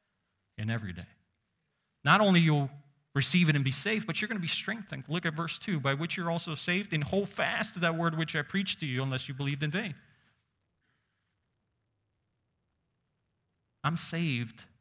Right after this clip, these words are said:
from the power of sin. Remember past tense, I'm saved from the penalty of sin, the pollution of sin.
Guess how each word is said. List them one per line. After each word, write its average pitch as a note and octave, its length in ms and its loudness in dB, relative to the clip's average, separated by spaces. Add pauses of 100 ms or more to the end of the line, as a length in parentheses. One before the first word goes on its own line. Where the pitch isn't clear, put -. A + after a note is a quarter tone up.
(180)
from B2+ 160 -4
the A2+ 80 -4
power A2 580 -4 (500)
of - 120 -12
sin. D#3+ 300 -6 (800)
Remember B2 300 0
past C#3 340 -6
tense, D#3+ 240 -4
I'm A#2 120 -6
saved B2+ 260 -6
from B2 140 -6
the A2+ 80 -8
penalty C3+ 440 -8
of D3 120 -12
sin, D3+ 240 -8
the C3+ 60 -8
pollution C3 460 -8
of - 60 -18
sin. D#3+ 260 -10